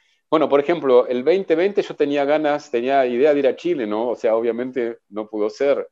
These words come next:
O sea, que el veinte veintiuno pueda ir a Chile eventualmente. Quiero ir a México, donde tengo invitación y tengo mucha gente que quiero conocer. Quiero volver a Roma, que es un lugar que amo mucho y que pensaba, este, este año hubiese ido a Roma, quiero volver a Roma, por favor.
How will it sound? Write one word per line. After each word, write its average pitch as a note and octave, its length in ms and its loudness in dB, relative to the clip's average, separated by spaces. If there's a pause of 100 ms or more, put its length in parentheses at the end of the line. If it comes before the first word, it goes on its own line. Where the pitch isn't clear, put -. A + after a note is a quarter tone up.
O G#2 80 -18
sea, G#2+ 140 -2
que G#2+ 80 -2
el G#2 40 -2
veinte C#3+ 300 -2
veintiuno D3 420 -2
pueda D3+ 320 6
ir A#2 100 2
a G#2 120 2
Chile G2 260 -6
eventualmente. G2+ 680 -4
Quiero D#3+ 200 -2
ir F3 80 2
a C#3 80 0
México, B2+ 520 -4
donde A2 220 -2
tengo C3+ 240 -6
invitación C3+ 640 -4
y B2+ 40 -8
tengo B2+ 400 -2 (280)
mucha D3 300 -4
gente C3+ 260 -6
que A2 160 -2
quiero A#2 220 -4
conocer. C3+ 560 -2 (520)
Quiero G3 240 2
volver D3 380 4
a D#3 140 6
Roma, D3+ 400 2
que B2+ 60 -2
es - 140 -10
un A#2+ 140 -10
lugar A#2+ 300 2
que A#2+ 160 0
amo C3 180 -2
mucho D3 300 -8
y D3 40 -4
que A#2 140 -4
pensaba, C#3 520 2
este, B2+ 460 0
este C#3+ 160 -4
año E3 200 -2
hubiese D#3 280 0
ido A#2+ 160 2
a A2+ 40 4
Roma, A#2 420 0
quiero B2 200 -2
volver A#2 340 0
a A2+ 60 2
Roma, B2 420 -2
por B2 160 -4
favor. B2+ 440 -2